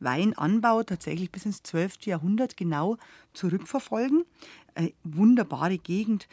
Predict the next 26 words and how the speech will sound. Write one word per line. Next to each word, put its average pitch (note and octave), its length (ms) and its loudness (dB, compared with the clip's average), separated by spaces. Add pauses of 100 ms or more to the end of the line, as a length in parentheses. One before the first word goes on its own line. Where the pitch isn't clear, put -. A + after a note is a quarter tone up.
(260)
hat - 280 -6 (300)
ganz F3+ 220 2
bekannte F#3 520 -2
Rebsorten, E3+ 520 -2
ein D#3+ 40 0
Fernatsch E3 520 0
wird D#3+ 180 -2
angebaut, E3 460 -2
ein F3+ 200 -4
Blauburgunder. G3 920 2 (500)
Und, F#3+ 440 -2
ähm, E3+ 380 -2
da E3+ 300 0 (360)
findet C4 580 2 (480)
eben F3+ 320 0
an D3 300 -4 (100)
Urbani F3 640 2
eine, E3 260 2 (420)
äh, D#3+ 200 -8
Urbani-Feldumgang F#3+ 1600 2
statt. - 400 -2 (320)
Und G3 100 4
dann F3+ 120 2
kommen C4 480 4 (200)
vier A3+ 480 2
Saltner, F3+ 840 4